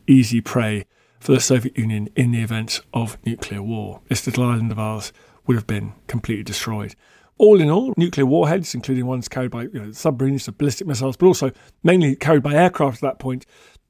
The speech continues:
there were twenty-seven thousand U S nuclear warheads at that point, and about, yeah, three or four thousand Soviet ones. So plenty to cause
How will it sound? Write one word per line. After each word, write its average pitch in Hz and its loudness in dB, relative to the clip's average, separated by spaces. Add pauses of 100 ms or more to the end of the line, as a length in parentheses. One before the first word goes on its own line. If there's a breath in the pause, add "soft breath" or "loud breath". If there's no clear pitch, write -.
there 170 2
were - -2
twenty-seven 165 0
thousand 151 0 (460)
U 151 4
S - -2
nuclear 143 0
warheads 127 0
at 131 -4
that - -12
point, 127 -6
and 170 -2
about, 180 0
yeah, 107 -8
three - -2
or 123 0
four 135 -4
thousand 131 -8 (380 soft breath)
Soviet 135 2
ones. 113 -12 (260 soft breath)
So 151 2 (220)
plenty 185 2
to - -4
cause 139 4